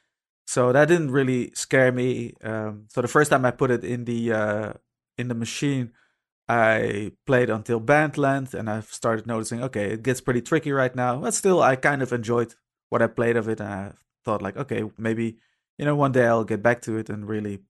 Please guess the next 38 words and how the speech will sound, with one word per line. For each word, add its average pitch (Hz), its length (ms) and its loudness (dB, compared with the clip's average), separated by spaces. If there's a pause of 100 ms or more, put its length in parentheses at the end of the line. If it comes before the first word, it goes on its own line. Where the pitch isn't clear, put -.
put 120 100 -4
some 104 300 -10
serious 110 360 0
time 123 220 0
into 110 300 -6
it." 110 120 -10 (680)
Uh, 110 380 2 (720)
and 117 240 0
that's - 520 0 (120)
where 120 200 0
it 107 80 -2
ended. 151 400 0
So 123 300 2
when 127 180 2
I 113 180 2
s-, - 340 -4 (140)
signed 127 380 0
up 131 180 -2
for 110 120 -6
the 107 100 -4
show, 107 440 -6 (420)
I 113 560 -2 (340)
wasn't 147 300 -6 (140)
quite, 135 440 0 (640)
I 131 60 2
wasn't 175 400 2 (180)
prepared 143 560 2
for, 110 600 -4 (380)
you 123 100 -4
know, 127 180 4
the, 120 240 -2 (160)
the 120 80 0
type 143 440 0 (120)
of 117 280 -8
challenging 110 500 -4
this 101 160 -10
game 104 260 -6
would, 101 200 -10